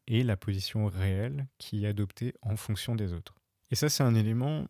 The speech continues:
qu'on ira creuser davantage dans les prochains épisodes, surtout en se posant la question de quels sont les critères qui peuvent nous amener à adopter une position plus qu'une autre, quels sont les facteurs qui peuvent nous amener à prendre une décision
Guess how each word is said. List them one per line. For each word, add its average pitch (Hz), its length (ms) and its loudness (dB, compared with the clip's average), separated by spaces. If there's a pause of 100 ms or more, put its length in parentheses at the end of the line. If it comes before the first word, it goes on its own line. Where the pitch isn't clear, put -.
(140)
qu'on 101 400 -2
ira 107 220 0
creuser 117 340 -4
davantage 107 680 -4 (140)
dans 101 220 -2
les 101 120 0
prochains 110 380 -6
épisodes, 104 640 -6 (100)
surtout - 340 -8
en 143 60 -2
se - 80 -8
posant 117 240 -4
la 101 120 -2
question 143 480 -6
de 117 420 -2
quels 139 160 -6
sont 131 320 -8
les - 160 -4
critères 139 720 -8
qui - 120 -12
peuvent 147 380 -4
nous 104 260 -2
amener 113 540 -2
à 123 320 -4
adopter 113 580 -4
une 113 120 -2
position 123 440 -4
plus - 300 -8
qu'une 107 220 -4
autre, - 400 -8
quels 123 160 -4
sont - 120 -6
les 110 120 0
facteurs 110 720 -6 (120)
qui 139 180 -4
peuvent 127 520 0 (100)
nous 107 160 -2
amener 110 320 2
à 107 100 0
prendre 123 360 -4
une 104 120 0
décision 101 540 -2